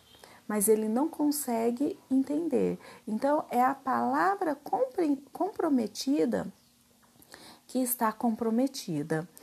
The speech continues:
Então, no dia a dia, né, é, o que que nós, é, o que é mais comum ser observado? Nos pacientes que sofrem um acidente vascular encefálico, né,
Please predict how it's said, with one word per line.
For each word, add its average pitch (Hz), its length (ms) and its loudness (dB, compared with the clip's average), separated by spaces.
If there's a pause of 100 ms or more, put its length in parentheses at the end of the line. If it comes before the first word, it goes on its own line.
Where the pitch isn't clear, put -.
(380)
Então, 240 680 2 (260)
no 285 520 4
dia 240 280 2
a 180 40 2
dia, 226 680 2
né, 208 300 0 (360)
é, 226 320 2
o 247 160 0
que 381 220 -2
que 403 180 -6
nós, 302 440 0 (280)
é, 196 680 4
o 208 60 -4
que 320 140 -4
é 320 60 2
mais 339 280 -2
comum 202 580 0
ser - 180 -4
observado? 175 920 -4 (360)
Nos 302 180 2
pacientes 233 1120 -4 (240)
que 208 140 -4
sofrem 180 600 0
um 165 100 -2
acidente 208 560 -2
vascular 175 640 -4 (440)
encefálico, 185 1200 -2
né, 208 280 0